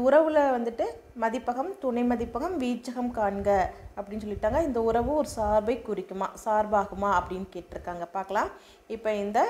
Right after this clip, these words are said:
உறவை எடுத்துக்கலாம். சரியா? இதை எடுத்துட்டு இன்டைரக்டா கொடுத்துருக்காங்க. டைரக்டா வந்துட்டு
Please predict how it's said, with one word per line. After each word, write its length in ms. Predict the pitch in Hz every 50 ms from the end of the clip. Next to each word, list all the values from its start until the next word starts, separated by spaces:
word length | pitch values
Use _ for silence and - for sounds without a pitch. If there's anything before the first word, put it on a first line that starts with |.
| 480 - - - - - - - 233 254
உறவை 260 | 247 247 240 233 220 202
எடுத்துக்கலாம். 440 | - - - - - 190 185 185 -
சரியா? 200 | 247 226 220 214
இதை 100 | 220 220 220 220
எடுத்துட்டு 380 | 262 - 302 240 - 214 208 254 403 427 - - - - _ - 247 254
இன்டைரக்டா 520 | 269 285 294 302 277 254 254 262 - 285 294 -
கொடுத்துருக்காங்க. 440 | 240 196 - 208 202 208 202 196 190 190 202 208
டைரக்டா 400 | 214 226 247 240 - - 277 277 269
வந்துட்டு 300 | 233 226 226 - - 294